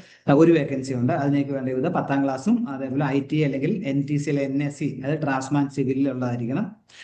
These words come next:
അടുത്ത പോസ്റ്റും ടെക്നീഷ്യൻ ബി ആണ്. ടെക്നീഷ്യൻ ബിക്ക് ഇരുപത്തോരായിരത്തി എഴുന്നൂറ് മുതൽ അറുപത്തൊമ്പതിനായിരത്തി ഒരുന്നൂറ് എന്ന സ്കെയിലാണ്.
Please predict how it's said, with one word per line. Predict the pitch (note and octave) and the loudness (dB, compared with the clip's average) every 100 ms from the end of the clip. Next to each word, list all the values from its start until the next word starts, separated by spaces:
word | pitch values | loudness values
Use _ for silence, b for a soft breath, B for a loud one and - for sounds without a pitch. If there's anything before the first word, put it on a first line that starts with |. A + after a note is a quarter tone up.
| B B B | B B B
അടുത്ത | F#3 G#3 | 6 8
പോസ്റ്റും | G#3+ G3 - A#3+ - | 6 2 0 -2 -2
ടെക്നീഷ്യൻ | D#3+ F#3 F#3+ F3 | -2 0 0 0
ബി | D3+ E3+ C3 | 0 0 -2
ആണ്. | C3+ E3+ | -6 -8
ടെക്നീഷ്യൻ | C3+ C#3 D3+ C#3+ | -8 -4 0 0
ബിക്ക് | C#3 | 2
ഇരുപത്തോരായിരത്തി | D3 D3 D3+ D3 D3 | 0 0 0 0 0
എഴുന്നൂറ് | C3+ C#3 D#3 | 0 0 0
മുതൽ | C#3 C#3 | 0 -2
അറുപത്തൊമ്പതിനായിരത്തി | C3 C#3+ D3+ C#3+ C#3+ C#3+ | -2 0 0 0 0 0
ഒരുന്നൂറ് | C#3 D#3 E3+ | 0 0 0
എന്ന | C#3+ | -2
സ്കെയിലാണ്. | - B2+ A#2+ C3 A3 | -2 -2 0 0 0